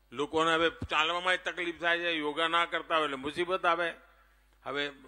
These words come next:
ઢીચણનો ઓપરેશન કરાવતા હોય, એના ભાવ ઘટાડી દીધા, સ્ટેન્ટના હોસ-, હાર્ટની અંદર સ્ટેન્ટ મૂકતા હોય એના ભાવ ઘટાડી દીધા. એના કારણે પણ મધ્યમ વર્ગના હજારો કરોડ રૂપિયા આજે જે લાખો રૂપિયાના બિલ બનતા હતા,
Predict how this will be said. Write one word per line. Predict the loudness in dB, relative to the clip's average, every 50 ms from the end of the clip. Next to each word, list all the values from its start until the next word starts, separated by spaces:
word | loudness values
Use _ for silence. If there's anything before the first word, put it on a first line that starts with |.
| -20 -20 -20 -20 -20 -20 -20 -16 -6 -2
ઢીચણનો | -2 -2 2 2 2 4 4 4 4 6 6 6 4 2 -2 -6 -4
ઓપરેશન | -2 -2 0 0 0 -2 -2 -2 -4 -6
કરાવતા | -2 0 2 2 2 2 0 0 0
હોય, | 2 0 0 -2 -4 -8 -14 -20 -20 _ _ _ _ _ _ _ _ _ _ 0
એના | 0 0 2 4 4 4 4
ભાવ | 4 4 6 6 6 6
ઘટાડી | 4 2 2 4 4 4 4 4
દીધા, | 4 0 0 2 4 4 4 2 0 -2 -6 -12 -20 -20 _ _ _ _ _ _ -20 -20
સ્ટેન્ટના | -4 2 6 6 6 6 4 0 2 6 6 8 8 8
હોસ-, | 6 6 6 6 6
હાર્ટની | 4 4 4 6 6 6 6 4 2 -2 -2
અંદર | 0 0 0 -2
સ્ટેન્ટ | -2 2 4 4 4 4 4
મૂકતા | -2 -6 -2 2 4 4
હોય | 4
એના | 6 4 4
ભાવ | 6 6 6 6 4
ઘટાડી | 2 -2 -2 0 0 0 -2
દીધા. | -2 -6 -4 0 0 2 0 0 -4 -10 -20 -20 _ _ _ -20 _ -4
એના | -2 0 2 2 2 2
કારણે | 2 0 0 0 0 0 0 -2
પણ | -2 -4 -6
મધ્યમ | -4 -4 -4 -6 -6 -4 -6 -6 -4
વર્ગના | -4 -4 0 4 6 6 6 6 2 -2 -8 -20 -20 -20 -16 -12
હજારો | -12 -12 -12 -6 -2 2 4 4 6 6 6 6 4
કરોડ | 2 0 0 0 2 2 2 0
રૂપિયા | -2 -4 -4 -2 0 2 2
આજે | 2 4 4 4 4 2 0 -4 -10 -18 -20 -20 -20 -16 _ -6
જે | -6 -4
લાખો | -2 -2 -2 -2 -2 -4 -8 -8 -6
રૂપિયાના | -6 -6 -6 -4 -2 -2 0 -2 -2
બિલ | -4 -4 -6 -6 -6
બનતા | -6 -8 -8 -8 -6 -6 -4
હતા, | 0 2 2 2 2 2